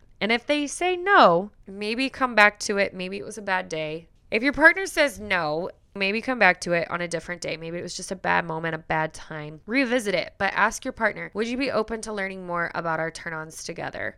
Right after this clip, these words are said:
Exploring this route is not only going to help you learn about your turn-ons more, but it's also going to help you show more appreciation and more gratitude in your relationship. And at the end of the day,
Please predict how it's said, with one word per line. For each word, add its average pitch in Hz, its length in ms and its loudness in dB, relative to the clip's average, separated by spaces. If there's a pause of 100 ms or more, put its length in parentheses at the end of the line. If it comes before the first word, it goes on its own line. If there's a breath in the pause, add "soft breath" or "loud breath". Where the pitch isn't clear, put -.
Exploring 220 600 0
this 247 260 -4
route 170 420 2 (120)
is 190 280 -6
not 190 220 2
only 262 220 -4
going 208 260 -6
to 190 60 -6
help 180 340 -6
you 175 100 -6
learn 170 200 -8
about 165 360 -2
your 165 220 -12
turn-ons 175 560 -6
more, 233 320 -2 (480 loud breath)
but 196 100 -2
it's 190 200 -6
also 190 400 -4
going 185 300 -10
to 196 100 -14
help 175 240 -8
you 180 80 -12
show 165 580 -2
more 170 200 -4
appreciation 180 680 -2
and 170 260 -12
more 165 140 -6
gratitude 156 720 -4
in 170 140 -12
your 175 100 -10
relationship. 151 920 -10
And 165 320 -2
at 160 100 -6
the 185 120 -10
end 175 120 -8
of 220 60 -8
the 226 80 -10
day, 170 380 -4